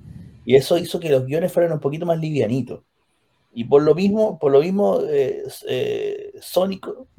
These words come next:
Sónico no, no reacciona de la misma forma que Pedro Picapiedra a los mismos problemas, ¿cachai? Es más,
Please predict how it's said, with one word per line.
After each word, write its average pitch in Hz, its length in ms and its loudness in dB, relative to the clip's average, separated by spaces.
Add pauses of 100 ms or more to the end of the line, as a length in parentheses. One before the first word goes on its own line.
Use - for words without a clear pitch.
(140)
Sónico 180 480 -2
no, 165 180 -2
no 170 180 4
reacciona 170 480 0
de 214 60 2
la 214 60 4
misma 202 240 0
forma 208 320 2
que 196 100 4
Pedro 202 320 0
Picapiedra 202 800 2
a 185 60 2
los 185 100 2
mismos 208 320 0
problemas, 180 500 2
¿cachai? 120 260 -4 (260)
Es 170 60 -2
más, 185 300 -4